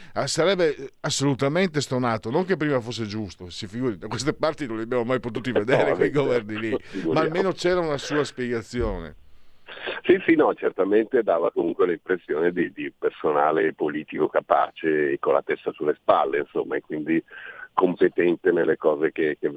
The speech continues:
Speaker 2: che doveva fare. Eh, Elly Schlein in realtà si è proposto invece proprio come, non dico come guastafeste, Pierino Guastafeste, ma comunque come una persona che vuole cambiare tutto.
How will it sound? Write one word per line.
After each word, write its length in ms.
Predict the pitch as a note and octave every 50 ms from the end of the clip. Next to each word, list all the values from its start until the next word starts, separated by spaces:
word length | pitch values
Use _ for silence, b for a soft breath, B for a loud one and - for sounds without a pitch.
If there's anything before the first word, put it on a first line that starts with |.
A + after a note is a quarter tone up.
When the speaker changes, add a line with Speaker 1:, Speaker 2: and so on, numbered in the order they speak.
| D#2 -
Speaker 2:
che 180 | - D#2+ D2 C#2
doveva 300 | - E2 D#2 D2 D2 C#2+ -
fare. 320 | - D#2 C#2+ B1 - - - B B B B B B B B B
Eh, 500 | - F#2 F2+ E2+ F2 F2 F2 F2+ F2+ F2+
Elly 180 | F#2 G#2+ A2+
Schlein 480 | - - A2 G#2 G2+ G#2 A2+ A#2 B2 B2+
in 160 | B2 G#2+ F#2
realtà 400 | F2 F#2 F#2 - - - - - -
si 60 | -
è 80 | F#2+ -
proposto 540 | - - F2+ - - F2+ F#2 F2+ - A#2 G2+
invece 400 | F#2+ F2 D2 E2 - - - G2+
proprio 340 | - - F#2 - - F#2+ E2+
come, 440 | - F2 E2 D#2 D#2 D#2 D2+ D2 C#2+
non 160 | D#2 D#2+ D#2
dico 240 | D#2 E2 - - -
come 600 | - G2 D#2+ D#2 D2+ D2 D2 D2 D2 D2 C#2+ - - - - C#2 - _
guastafeste, 840 | - D#2+ D#2 - - F#2 F2 - - D2+ C2+ C2+ C2+ - - - -
Pierino 400 | - - D#2+ D#2+ D#2+ D#2+ F2 E2+
Guastafeste, 600 | D#2 E2 D#2+ - - F2+ - - - - - D2+
ma 80 | D2+ D2
comunque 400 | G#2+ G#2+ F#2+ D#2+ C#2+ - F2+ -
come 200 | - E2 D#2+ D#2
una 140 | D2 C#2+ -
persona 460 | - E2 - - - D#2 D2 D#2 D#2
che 120 | - D#2+
vuole 220 | D2+ C#2+ C#2 C#2+ -
cambiare 420 | - D2 - - - - - -
tutto. 420 | - - - - _ - - -